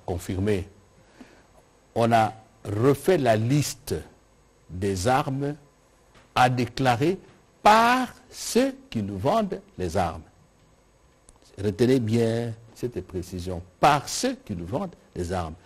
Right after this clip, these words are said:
Ce sont eux qui déclarent. Et je ne suis pas spécialiste, euh, militaire ou à, en matière d'armes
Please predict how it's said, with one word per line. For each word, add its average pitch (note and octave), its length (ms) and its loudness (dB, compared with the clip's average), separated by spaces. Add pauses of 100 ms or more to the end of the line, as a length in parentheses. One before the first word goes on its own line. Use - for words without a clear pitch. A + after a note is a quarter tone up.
(120)
Ce A2 160 -6
sont A2+ 300 -4
eux G#3 80 6
qui G3+ 200 -6
déclarent. A2 640 2 (1400)
Et D#3 320 2 (400)
je - 80 -20
ne - 20 -14
suis - 160 -6
pas B2+ 160 0
spécialiste, G#2+ 800 -6
euh, D#2 300 -10 (760)
militaire F#2 560 -2
ou D#2 440 -10 (180)
à, D#2 640 -14 (640)
en - 20 -10
matière F#2+ 400 -6
d'armes F2+ 460 -4